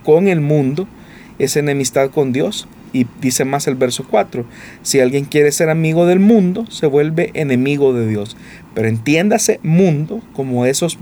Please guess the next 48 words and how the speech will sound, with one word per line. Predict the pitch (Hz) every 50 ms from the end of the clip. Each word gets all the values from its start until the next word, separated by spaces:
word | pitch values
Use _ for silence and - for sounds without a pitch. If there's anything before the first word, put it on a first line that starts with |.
| 131 123
valores | 127 135 131 131 139 170 202 208 160 131 - - - - - - - - - - - - - - -
que | - 143
dan | 135 135 135 131 123
vida | 131 160 185 226 233 214 -
a | - 165
las | 156 127 117 120
guerras, | 120 147 175 175 151 117 110 110 113
que | - 143
es | 127
lo | 135 131
que | - 135
Santiago | 131 127 117 117 127 123 120 117 117 117
dijo, | 127 120 117 113 - 117 113 - - - - - - -
que | - 123
dan | 127 131 131 131
vida | 151 185 202 226
a | 220
los | 214 196 -
conflictos, | - - 143 127 127 - 170 180 170 - - - - 123 117 - - - - - - - - - -
que | - 135 123
dan | 127 131 135 135
vida | 127 143 190 214 226
a | 220 - 190
las | 185 175 156 -
pasiones | - - 131 123 - - 151 151 160 156
desordenadas, | 147 139 - - 123 117 110 110 110 113 123 147 180 180 143 113 113 - - -
a | 123 117
las | 117 117 117 117
riñas, | 120 135 151 185 190 175 143 117 113 117 - - - - - - - - -
a | - -
los | 123 123 123 120 117 117 - - - 139
descontentos, | 135 127 127 - - 120 113 113 110 113 143 160 175 180 160 - 117 117 -
a | 110
las | 110 110 110 113
guerras. | 117 135 156 170 180 175 - 123 117 113 117 - - - - - - - - - - - -
Eh, | - 107 117 117 113 113 110 110 113 -
todo | 170 160 156 151 143
eso | 151 190 208 - 196
le | 175 156
da | 135 135 135
vida | 135 165 208 226 202 160 - -
al | 131 120
mundo. | 123 123 120 113 110
Entonces, | 110 110 123 120 127 127
si | - 127
yo | 123 139 170
me | 214 233 233
plego | - - - 185 202 196 175 147 123 120 131 143